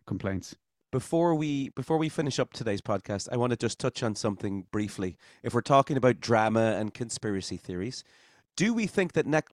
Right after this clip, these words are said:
Speaker 2: Netflix were involved in any way in Alpine nearly, uh, killing a lot of reporters? What happened here?
Speaker 1: <laughs> Yeah, someone
Speaker 2: What,
Speaker 1: from, someone
Speaker 2: what
Speaker 1: from
Speaker 2: went on?
Speaker 1: Netflix just went down to the press and says, "Well, the race is over, lads.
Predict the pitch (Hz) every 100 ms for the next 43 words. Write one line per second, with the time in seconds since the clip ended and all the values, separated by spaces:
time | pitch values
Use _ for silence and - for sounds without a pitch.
0 | _ 151 143 147 - 123 113 117 113 110
1 | 110 113 143 143 98 98 95 90 _ _
2 | - 110 107 104 120 123 - 131 117 110
3 | 107 110 107 104 104 - 101 98 95 78
4 | - 123 107 104 101 104 101 92 98 -
5 | 117 98 - - - _ _ - - _
6 | _ _ 120 143 190 180 - 143 131 123
7 | 104 104 - 214 175 208 208 - - -
8 | - 190 175 160 160 156 - _ _ _
9 | _ - 190 180 165 160 156 196 202 160
10 | - 151 147 143 131 139 135 127 110 -
11 | 147 139 131 - 127 113 - _ _ -
12 | 202 226 285 294 - 208 302 226 123 98
13 | - -